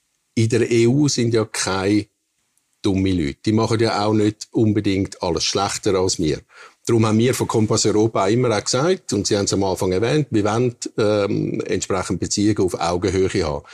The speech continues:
Und das spricht ja nichts dagegen, dass man die Beziehungen probiert, eben so gut wie möglich zu gestalten. Nur, in dem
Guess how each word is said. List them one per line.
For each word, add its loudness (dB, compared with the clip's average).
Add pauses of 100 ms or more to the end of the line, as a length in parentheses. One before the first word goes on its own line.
(280)
Und -6
das 2
spricht -2
ja 4
nichts 2
dagegen, 0
dass -2
man 0
die -2
Beziehungen -2 (340)
probiert, -2
eben -2
so -2
gut -2
wie -2
möglich -2
zu -6
gestalten. -4
Nur, 2 (720)
in 0
dem 2